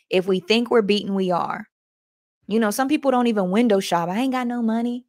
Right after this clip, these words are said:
You don't even know if you can afford it 'cause you ain't even went in there to look. I cannot stand, I, that is my pet peeve. I love to go good. I love a good window shopping day. I like to pick up those bags. I like to look at the ticket tags.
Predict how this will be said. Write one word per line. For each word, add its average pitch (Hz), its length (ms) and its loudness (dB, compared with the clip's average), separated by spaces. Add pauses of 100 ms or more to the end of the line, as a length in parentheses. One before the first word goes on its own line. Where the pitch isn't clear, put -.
(840)
You 392 140 6
don't 440 180 -2
even 415 180 -2
know 415 100 0
if 403 80 -4
you 381 60 8
can 381 120 -4
afford 381 280 0
it 359 60 -2
'cause 330 120 -2
you 370 80 0
ain't 370 100 -4
even 370 180 -2
went 359 160 2
in 359 80 0
there 349 140 2
to 339 80 2
look. 349 480 0 (960)
I 269 80 -6
cannot 196 260 -6
stand, 208 280 -12
I, 220 300 -2
that 220 200 0
is 175 100 -4
my 165 160 -4
pet - 240 -4
peeve. - 200 -4
I 240 160 4
love 208 320 4
to 196 100 -2
go 190 160 2
good. 185 240 4
I 214 160 4
love 196 200 2
a 190 60 0
good 190 160 2
window 175 300 -2
shopping 156 420 -8
day. 147 280 -8 (340)
I 185 100 4
like 185 220 4
to 170 80 2
pick 214 240 2
up 208 100 0
those 208 220 4
bags. 202 420 6
I 185 100 0
like 175 220 2
to 170 100 0
look 196 220 2
at 208 120 2
the 214 60 0
ticket 214 440 4
tags. 208 400 2